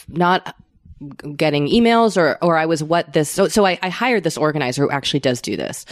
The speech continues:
This is a woman who organizes, I will link to her info if you're in Los Angeles. Um, she's fantastic. She, her name is Janice,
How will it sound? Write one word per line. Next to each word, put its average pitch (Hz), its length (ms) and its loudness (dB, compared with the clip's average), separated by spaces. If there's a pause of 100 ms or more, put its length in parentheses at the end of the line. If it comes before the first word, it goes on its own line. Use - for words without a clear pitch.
(240)
This 170 100 0
is 170 80 -2
a 175 40 -2
woman 170 220 2
who 156 140 0
organizes, 151 720 0
I 147 60 -2
will 156 140 4
link 139 220 -2
to 143 80 -6
her 139 120 -4
info 135 300 -4
if 131 100 -6
you're 131 100 -6
in 131 120 -6
Los 123 200 -6
Angeles. 131 460 -2 (540)
Um, 135 280 0
she's 135 260 -6
fantastic. 156 680 -2 (440)
She, 202 760 2
her - 120 -10
name 151 140 0
is 135 100 -2
Janice, 151 540 0